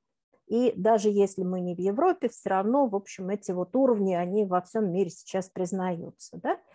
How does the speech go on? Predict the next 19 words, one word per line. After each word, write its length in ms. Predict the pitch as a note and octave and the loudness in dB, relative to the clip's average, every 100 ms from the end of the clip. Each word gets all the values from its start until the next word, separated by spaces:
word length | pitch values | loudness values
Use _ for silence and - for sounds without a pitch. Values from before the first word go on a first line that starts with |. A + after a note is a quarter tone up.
| - - _ | -20 -20 _
То 160 | C#4 F3+ | 2 2
есть, 200 | E3+ F3+ | 2 -2
если, 400 | G#3+ E4 - C#4+ | 0 2 0 0
например, 640 | C4+ C4+ C4 A#3 E3 D#3+ | 0 2 2 4 2 0
вам 260 | G3+ D4 | 0 0
для 100 | B3 | 0
поступления 1000 | A3+ - - G3+ G#3+ C4 B3 A#3 A3 G#3+ G#3+ _ _ _ | -4 -8 -12 -8 -2 0 2 2 0 -2 -8 _ _ _
в 40 | G3+ | -4
университет 640 | G#3+ A3+ A3+ - F3+ D3 - | 2 2 0 -8 -8 -8 -8
достаточно 840 | F#3 G#3+ - D4+ D4 - A3 F#3+ - | -4 -4 0 0 0 -4 -6 -6 -2
уровня 380 | A#3 A3 F3 F3 | 0 0 0 -4
Б 160 | E3+ F#3+ | -2 -2
два, 220 | F#3 F4+ A4 _ _ _ _ | 0 0 -2 _ _ _ _
который, 600 | - F#3 B3 C4 A3 G3+ - _ _ _ _ _ _ _ | -10 -6 0 4 4 2 -4 _ _ _ _ _ _ _
ну, 120 | C4 F4 | -10 -8
посерединке 760 | - G#3+ C4 A3 A3+ G3 - | -6 -2 0 2 2 2 0
этой 200 | D#3+ E3 | -2 -4
с-, 120 | - - | -6 -12
шкалы, 640 | - A3 G#3 F#3 D#3 C#3 | -6 2 4 4 2 -2